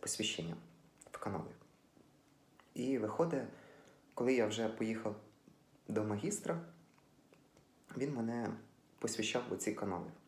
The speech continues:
у космоенергетику. Там є де-, е, ну, багато каналів і є певний рост. Ви можете стати майстром,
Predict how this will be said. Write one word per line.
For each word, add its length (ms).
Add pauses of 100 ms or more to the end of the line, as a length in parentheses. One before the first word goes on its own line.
(1200)
у 80
космоенергетику. 880 (400)
Там 200
є 380 (600)
де-, 380
е, 220
ну, 140
багато 420
каналів 420 (500)
і 220 (360)
є 220
певний 380
рост. 340
Ви 100
можете 340
стати 300
майстром, 560